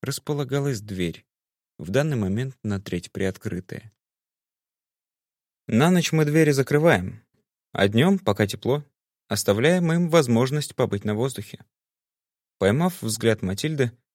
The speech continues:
объяснил работник гостиницы для домашних животных. «Так-то мы их дважды в день выгуливаем в парке. Под нашим присмотром собаки могут вместе побегать, познакомиться друг с другом. Кто не успел вдоволь пообщаться во время прогулок,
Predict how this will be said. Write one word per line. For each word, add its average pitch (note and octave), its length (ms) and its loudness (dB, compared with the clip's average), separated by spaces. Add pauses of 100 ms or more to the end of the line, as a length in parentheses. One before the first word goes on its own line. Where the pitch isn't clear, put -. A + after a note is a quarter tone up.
(200)
объяснил D3 540 2
работник A#2+ 480 2
гостиницы B2 640 -2
для G2+ 140 -2
домашних F#2+ 480 -2
животных. - 520 -10 (920)
«Так-то F3 380 2
мы E3+ 200 4
их C#3 160 -4
дважды C#3 460 2
в C3+ 80 -6
день F3 220 4
выгуливаем F#2+ 640 0
в - 80 -18
парке. G2 420 -2 (760)
Под G2+ 140 2
нашим F3 300 2
присмотром A2+ 760 0 (140)
собаки E3 400 0
могут C#3+ 300 0
вместе A#2+ 380 -2
побегать, G2+ 520 0 (280)
познакомиться C#3 640 0
друг B2 240 -2
с A2+ 40 -8
другом. A2+ 360 -4 (840)
Кто - 200 0
не D#3+ 120 4
успел C#3+ 380 4
вдоволь A#2 360 4
пообщаться A#2+ 640 0
во G#2+ 140 4
время G#2+ 260 2
прогулок, A2 560 0